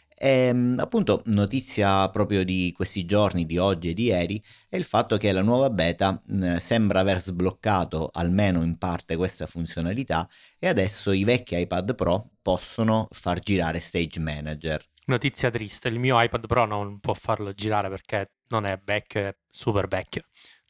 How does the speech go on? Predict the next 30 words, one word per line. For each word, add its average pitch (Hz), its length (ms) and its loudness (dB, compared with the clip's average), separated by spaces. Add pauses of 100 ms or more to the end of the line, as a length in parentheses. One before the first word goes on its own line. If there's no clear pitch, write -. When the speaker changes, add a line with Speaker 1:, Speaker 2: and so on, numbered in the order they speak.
(100)
Speaker 2:
Quindi 101 280 -2
questo 107 300 2
mi 101 60 0
ha 95 40 -2
messo 101 340 -2
molta 101 240 0
tristezza. 104 460 -2
Io 123 140 2
ieri 117 200 0
ero 104 140 -4
contento 107 400 -4
quando 104 200 -12
ho 104 40 -14
letto 107 220 -10
la 101 60 -10
notizia, 135 500 -2
ho 147 40 -4 (320)
detto, 120 220 2
Speaker 1:
Mhm. 110 40 0
Speaker 2:
"Ma 117 220 6
ora 127 160 4
mi 110 80 -6
scarico 110 440 -2
la 98 100 -2
beta 101 240 -2
di 98 120 -2
iPadOS, 107 880 -2
così 104 200 -6
lo 101 120 -2
provo", 95 440 -2